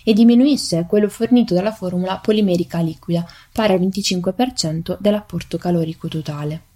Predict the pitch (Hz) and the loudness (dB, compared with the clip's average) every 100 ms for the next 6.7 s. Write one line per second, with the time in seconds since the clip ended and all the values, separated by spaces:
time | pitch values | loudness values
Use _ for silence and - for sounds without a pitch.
0 | - - - - _ - 208 202 190 190 | -20 -20 -20 -20 _ -2 0 2 0 -2
1 | 175 185 196 202 226 214 180 180 208 202 | -2 0 0 0 0 -2 -2 -2 -2 -2
2 | 208 202 - 277 262 202 180 180 180 180 | -4 -4 0 2 4 2 2 2 0 0
3 | 190 - 214 202 175 170 180 190 - 254 | -4 -2 0 0 2 2 0 0 0 0
4 | - 185 180 185 180 175 - 220 185 190 | 0 -4 -2 -4 -4 -6 0 0 0 0
5 | 175 175 - 180 170 170 - 185 170 175 | 0 -4 -6 -2 0 -2 0 0 0 -2
6 | 180 240 247 156 156 226 | 0 0 -2 -10 -4 -2